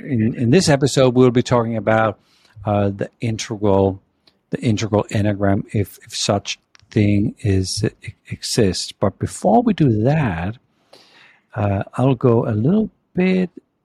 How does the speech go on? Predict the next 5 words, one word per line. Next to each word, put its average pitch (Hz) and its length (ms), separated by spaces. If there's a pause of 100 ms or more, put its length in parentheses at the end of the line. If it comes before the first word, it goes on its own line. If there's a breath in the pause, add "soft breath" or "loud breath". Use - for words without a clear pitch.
(560)
back 147 540
to - 320
a 117 80
personal 139 640
question. - 800